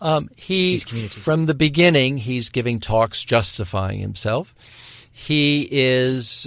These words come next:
Speaker 1: public speaking everywhere in, um, particularly strong community of emigres in Prague. He's already <laughs> beginning to work on his memoirs from a very early period, self-justifying. And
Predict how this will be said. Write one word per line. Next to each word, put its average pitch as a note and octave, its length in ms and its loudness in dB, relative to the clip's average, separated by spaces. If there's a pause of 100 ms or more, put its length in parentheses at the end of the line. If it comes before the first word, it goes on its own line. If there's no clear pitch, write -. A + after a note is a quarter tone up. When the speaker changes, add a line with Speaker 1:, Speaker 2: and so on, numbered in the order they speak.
Speaker 1:
public C#3+ 300 0
speaking C3 520 -2
everywhere A#2 640 2
in, A2 500 -2
um, G#2+ 440 -4
particularly G3+ 340 -2
strong B2+ 360 0
community A2 560 -4
of G2+ 160 -6
emigres G#2 500 -4
in G2 100 -8
Prague. G2+ 460 -10 (520)
He's B2+ 240 -6
already D3 260 2
<laughs> - 40 -20
beginning C3 400 0
to A#2 80 -2
work A2 280 0
on A2+ 100 -2
his G2+ 160 -4
memoirs G#2+ 540 -2
from G#2+ 160 -2
a G#2 60 -2
very A#2 320 2
early G#2+ 220 0
period, G2 360 -2
self-justifying. A2 1200 -2 (160)
And A2+ 420 0